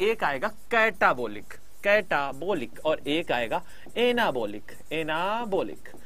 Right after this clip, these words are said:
बेटा जैसे ही कैटा सुना ना आपको समझ में आ रहा होगा कोई चीज कट रही होगी। क्या रही होगी? कट रही होगी, मतलब कोई चीज बड़ी थी, complex थी,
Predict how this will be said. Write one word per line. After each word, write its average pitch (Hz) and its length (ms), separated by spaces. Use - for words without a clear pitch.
बेटा 180 220
जैसे 196 380
ही 254 60
कैटा 226 340
सुना 196 300
ना 170 100
आपको 190 420
समझ 190 300
में 208 120
आ 175 80
रहा 139 120
होगा 131 220
कोई 190 140
चीज 226 200
कट - 260
रही 135 180
होगी। 113 260
क्या 202 260
रही 220 160
होगी? 214 220
कट 180 260
रही 139 140
होगी, 113 220
मतलब 220 340
कोई 226 180
चीज 233 220
बड़ी 214 240
थी, 240 200
complex 220 480
थी, 233 100